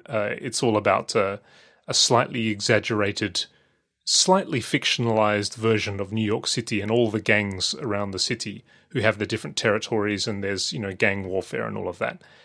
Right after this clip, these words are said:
And, um, uh, basically a, uh, one of the leaders of one of the gangs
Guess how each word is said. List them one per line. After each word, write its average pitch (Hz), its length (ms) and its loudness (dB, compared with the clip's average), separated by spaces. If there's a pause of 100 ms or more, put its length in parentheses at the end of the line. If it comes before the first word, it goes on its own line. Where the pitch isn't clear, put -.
(200)
And, 101 480 -2
um, 101 520 0
uh, 101 560 -2 (480)
basically 107 800 2 (100)
a, 101 560 -2 (380)
uh, 101 240 -2
one 110 140 4
of 120 60 2
the 110 80 0
leaders 110 380 2
of 98 80 -10
one 101 160 0
of 95 80 -6
the 107 80 -2
gangs 98 540 -2